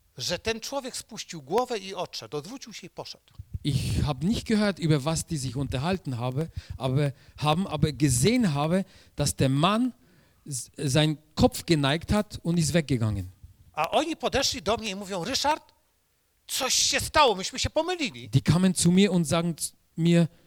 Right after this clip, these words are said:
Speaker 2: Wir, wir haben uns getäuscht. Irgendwas
Speaker 1: On
Speaker 2: ist
Speaker 1: nie jest
Speaker 2: passiert.
Speaker 1: w ogóle namaszczony.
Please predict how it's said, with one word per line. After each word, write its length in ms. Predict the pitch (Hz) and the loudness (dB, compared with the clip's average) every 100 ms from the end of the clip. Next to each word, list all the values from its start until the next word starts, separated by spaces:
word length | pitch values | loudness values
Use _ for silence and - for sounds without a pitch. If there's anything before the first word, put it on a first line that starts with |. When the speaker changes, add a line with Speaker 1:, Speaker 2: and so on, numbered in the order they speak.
| _ _ _ 107 | _ _ _ 0
Speaker 2:
Wir, 380 | 127 143 143 - | 4 4 4 -2
wir 160 | 113 127 | 0 2
haben 140 | 143 | 2
uns 180 | 147 143 | 0 -2
getäuscht. 500 | - 160 208 147 - | -2 0 2 2 -2
Irgendwas 320 | 131 143 226 | -2 2 4
Speaker 1:
On 60 | 196 | 2
Speaker 2:
ist 80 | 233 | 2
Speaker 1:
nie 120 | 233 | 2
jest 120 | 180 | 4
Speaker 2:
passiert. 180 | 175 175 | 4 4
Speaker 1:
w 40 | |
ogóle 280 | 254 247 277 | 2 4 2
namaszczony. 560 | 294 320 - 330 269 | 2 2 0 0 -4